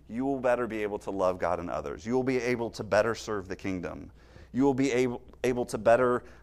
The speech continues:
love God and, and, and grow as a believer, as a married person. Your singleness is not a cross to bear. It's a gift of a good and wise and loving Heavenly Father.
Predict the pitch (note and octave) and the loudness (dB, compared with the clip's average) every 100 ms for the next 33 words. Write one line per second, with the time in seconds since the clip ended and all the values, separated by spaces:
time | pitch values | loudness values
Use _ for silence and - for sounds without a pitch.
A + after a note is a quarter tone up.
0 | - A2+ A#2 B2+ B2 G#2+ G#2+ F#2+ F#2 F2 | -6 2 4 4 2 -2 2 6 4 2
1 | G#2+ - - A#2 A2 - - A2+ A#2 C3 | -4 -8 -8 -6 -4 -6 -6 -2 2 4
2 | D#3 D#3+ C#3 B2 B2 C#3 B2+ A2 B2+ A#2+ | 4 0 -4 -4 -4 -4 -6 -6 -6 -6
3 | C#3 E3 A#2+ - F2 - - - - - | -6 -6 -10 -14 -16 -16 -18 -18 -20 -20
4 | - _ - - - - - - C#3 D3+ | -20 _ -20 -20 -20 -20 -20 -6 -6 -2
5 | D#3+ G3 F#3+ D3+ C3+ A#2 C3+ C#3 A2+ - | -2 0 0 -2 -4 -2 -2 0 -4 -4
6 | - B2+ D3 - - B2 A2 B2+ G#2+ F#2 | -2 0 -2 -10 -14 -6 -4 -4 -4 -8
7 | G2+ - - - - - - - - A#2 | -12 -16 -20 -20 -20 -20 -20 -20 -12 -6
8 | A#2 A2+ F#2 E3+ B2+ - - - G#2 G#2+ | -4 -4 0 2 2 -2 -10 -6 -4 -4
9 | G#2 G#2+ G#2 - G2 F2 E2 F2 F2+ E2+ | 2 2 2 -2 -4 -4 -4 -4 -2 -2
10 | D#2+ D#2+ E2+ D#2+ D2 E2 - A1 - | -2 -6 -8 -10 -10 -12 -12 -12 -14